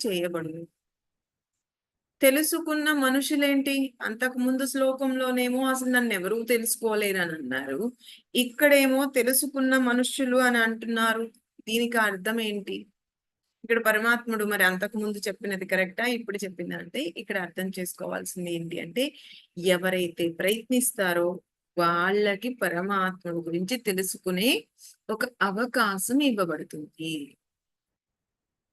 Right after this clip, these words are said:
అంటే ఎవరైతే జన్మ రహితుడు, అంటే పుట్టడం అనేది లేదు. మరి ఈ అవతారాలు ఏంటండి? కాసేపు రాముడు అంటారు, కాసేపు నృసింహస్వామి అంటారు, కాసేపు కృష్ణుడు అంటారు, లేకపోతే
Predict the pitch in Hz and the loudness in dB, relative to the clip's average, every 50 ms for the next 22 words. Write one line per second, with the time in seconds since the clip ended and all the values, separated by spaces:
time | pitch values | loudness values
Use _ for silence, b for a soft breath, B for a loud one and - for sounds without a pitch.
0 | _ _ _ _ _ _ _ _ _ _ _ _ _ _ _ _ _ _ _ _ | _ _ _ _ _ _ _ _ _ _ _ _ _ _ _ _ _ _ _ _
1 | _ _ _ _ _ 208 214 233 294 311 381 427 - - 214 220 214 214 220 220 | _ _ _ _ _ 0 2 4 4 4 4 2 0 0 0 2 4 4 4 4
2 | 226 240 208 185 - 214 202 208 214 226 240 285 339 440 494 - _ _ _ _ | 4 2 0 0 0 0 0 2 2 2 2 4 4 2 0 -2 _ _ _ _
3 | _ - 175 165 165 175 175 190 196 208 185 180 180 175 180 180 180 240 269 277 | _ -10 -6 0 2 2 2 2 2 0 0 2 0 -2 -2 0 2 2 2 2
4 | 330 - _ - 233 226 226 - 311 330 349 349 330 302 277 277 262 262 240 214 | 0 -2 _ -4 -4 -2 0 2 4 4 4 4 4 4 4 4 4 2 2 0
5 | 202 202 202 202 196 185 170 - B B 220 B B B 247 262 277 277 269 240 | 2 4 4 4 4 2 0 -4 B B -20 B B B 2 4 6 8 8 8
6 | 208 196 214 226 - 277 285 294 285 285 277 269 269 262 262 247 254 247 247 240 | 8 6 6 4 6 6 8 8 8 8 6 6 6 4 4 4 4 4 4 2
7 | 247 247 240 240 233 226 226 226 233 233 208 214 208 196 214 226 240 233 233 226 | 0 0 0 0 0 0 0 -2 -4 -4 -2 0 0 0 0 0 2 2 2 2
8 | 226 220 220 214 220 214 214 208 202 208 - 202 214 214 202 208 208 214 233 226 | 2 0 -2 0 0 0 0 0 0 0 0 -2 -2 -2 -2 -2 -2 -2 -2 -2
9 | 233 240 233 233 240 233 226 226 220 220 214 214 226 220 220 220 220 208 - 196 | 0 0 0 0 0 0 0 0 0 -2 -2 -2 -2 -2 -2 -2 -6 -6 -4 -6
10 | 185 185 190 - 170 196 - - 226 233 226 226 226 220 214 214 214 214 214 208 | -8 -8 -8 -8 -6 -4 -4 -2 0 0 0 0 0 0 0 2 2 2 2 0
11 | 208 208 202 196 - - 196 196 196 196 | 0 0 -2 -2 -2 -6 -6 -4 -4 -4